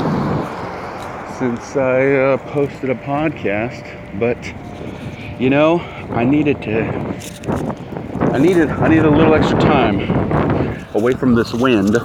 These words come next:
<laughs> Away from the wind. I'm getting a lot of it right now. I apologize. But, um, the,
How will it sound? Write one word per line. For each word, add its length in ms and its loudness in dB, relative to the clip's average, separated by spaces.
<laughs> 180 2
Away 200 -2
from 220 -4
the 60 0
wind. 420 -4
I'm 1300 -8
getting 180 0
a 80 0
lot 200 2
of 100 -2
it 80 -2
right 180 -2
now. 300 0
I 60 -2
apologize. 680 -2
But, 280 -2
um, 380 4
the, 680 2